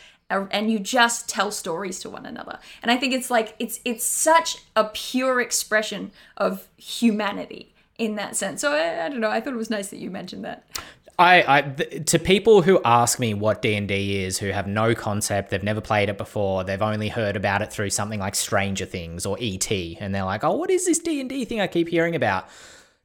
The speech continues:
Speaker 2: The easiest way to explain it, I have found, is, like, campfire stories, is sitting around and we all tell a story together,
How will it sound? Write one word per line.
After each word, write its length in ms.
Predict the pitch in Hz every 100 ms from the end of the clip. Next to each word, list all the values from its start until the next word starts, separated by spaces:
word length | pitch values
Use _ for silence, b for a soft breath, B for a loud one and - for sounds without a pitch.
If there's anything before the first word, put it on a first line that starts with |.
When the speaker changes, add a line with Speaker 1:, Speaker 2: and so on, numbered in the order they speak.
| _
Speaker 2:
The 240 | 160 160 160
easiest 540 | 180 202 190 202 185
way 160 | 165 165
to 80 | 151
explain 460 | - - 131 120
it, 60 | 110
I 120 | 110
have 160 | 110 -
found, 480 | 113 104 87 85 -
is, 600 | 117 107 95 95 - -
like, 360 | 101 92 92 - _
campfire 560 | - 120 101 - 101 95
stories, 680 | - 92 87 78 67 - - -
is 200 | 104 -
sitting 300 | 135 117 120
around 400 | 113 104 95 95
and 80 | 95
we 140 | 98
all 140 | 98
tell 180 | 95 104
a 60 | 98
story 420 | - 98 92 95
together, 680 | 101 92 87 87 87 90